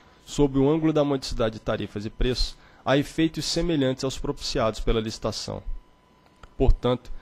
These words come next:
era previsto que as tarifas teriam novos valores desonerados dos ativos depreciados e representativos de custos de O I M calculados a partir de referencial de eficiência.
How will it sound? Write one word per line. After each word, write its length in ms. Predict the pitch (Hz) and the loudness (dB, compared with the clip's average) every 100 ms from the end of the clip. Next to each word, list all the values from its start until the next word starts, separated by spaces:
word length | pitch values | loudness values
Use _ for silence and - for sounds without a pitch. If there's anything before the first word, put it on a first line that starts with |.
| - - | -14 -4
era 180 | 127 143 | 0 10
previsto 560 | - 135 110 165 - | 12 12 10 -2 -2
que 120 | - 135 | -2 -4
as 100 | - | 0
tarifas 480 | 123 127 139 139 | 0 0 -2 -4
teriam 320 | - 139 139 131 | 0 2 2 4
novos 300 | 135 127 120 | 4 4 2
valores 420 | 113 113 127 120 | 2 4 2 2
desonerados 800 | 143 139 156 156 135 131 123 120 | 2 8 8 8 4 2 0 -4
dos 200 | 123 123 | 0 0
ativos 380 | - 120 107 | -2 -4 -6
depreciados 760 | 113 110 120 - 127 120 120 - | -4 -4 -4 -4 -2 -2 -4 -6
e 60 | 139 | 4
representativos 1000 | 131 160 147 143 143 143 131 - 135 131 | 6 8 8 6 2 -2 -2 -2 -2 -2
de 100 | 131 | -6
custos 440 | - 135 - 123 | -4 -4 -2 -2
de 80 | 113 | 0
O 80 | 104 | 2
I 80 | 104 | 0
M 160 | 117 | -2
calculados 560 | - 127 127 117 117 117 | -2 -2 0 0 0 -2
a 80 | 123 | -4
partir 340 | 120 - 120 | 8 8 8
de 80 | 117 | 0
referencial 580 | 123 131 135 - 113 107 | -2 -2 -6 -2 -2 -4
de 80 | |
eficiência. 640 | 107 - 107 101 98 - | -6 -8 -6 -6 -6 -10